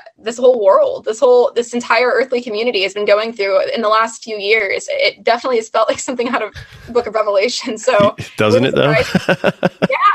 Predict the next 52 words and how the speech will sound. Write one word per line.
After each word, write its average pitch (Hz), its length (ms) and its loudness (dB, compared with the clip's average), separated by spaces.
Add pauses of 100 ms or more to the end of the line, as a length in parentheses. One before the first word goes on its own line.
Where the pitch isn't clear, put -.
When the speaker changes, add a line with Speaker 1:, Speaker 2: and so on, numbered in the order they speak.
(220)
Speaker 1:
So, 539 80 2
I 508 40 2
mean, 539 100 -4
it 494 60 -4
wouldn't 370 180 2
surprise 269 400 0
me 190 280 -4
that 196 360 -2
for, 214 280 0
in 233 180 -2
order 269 260 2
for 226 420 -4 (100)
one, 214 600 -2 (160)
you 214 120 -6
know, 208 300 -6 (100)
era 202 220 4
to - 240 -8
end, 202 340 -6 (200)
or 233 180 0 (100)
for 247 140 4
one 262 120 4
era 240 180 0
to 226 60 -2
begin, 202 440 -2
one 208 140 0
has 220 220 -4
to - 160 -6
end. 202 280 -6
So 208 200 2
I 208 100 2
think 247 300 -6
that 202 280 0
we're 214 160 0
at 220 180 -2
that - 240 -4
point 214 260 -4
where 214 120 0
it's 202 140 -4
gonna 277 160 -4
be 233 100 -2
a - 40 -2
turning 196 300 -6
point, 196 260 -4
and 208 80 -4
we 208 80 -4
are 214 120 2
turning 208 320 -4
towards 202 220 -6
something 208 300 -8
better. 202 260 0 (320)
All 247 160 4
this 285 180 -2